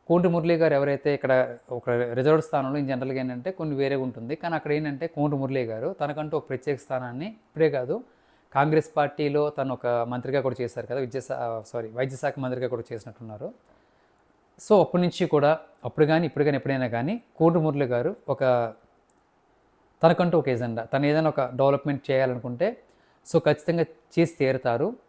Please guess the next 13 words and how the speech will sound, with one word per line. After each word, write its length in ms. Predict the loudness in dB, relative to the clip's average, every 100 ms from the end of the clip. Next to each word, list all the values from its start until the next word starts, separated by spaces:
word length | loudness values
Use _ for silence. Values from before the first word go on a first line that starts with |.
| -6
So 80 | 2 4 6
ఆ 20 | 6
విధంగానే 380 | 4 2 0 0 -2
అతను 140 | -2 -2
ఏంటంటే 260 | -4 -4 -4 -2
తను 160 | -2 -2 -4 -8 -6
ఇద్దరు 200 | 0 0 0 -6
యువ 100 | -4 0
నాయకులే. 340 | -2 -2 -6 -8 _ _ _ _ _ _ 4
కోండ్రు 200 | 6 6
మురళి 200 | 4 4 4
గారు 120 | 0
ఏంటంటే 280 | -2 -6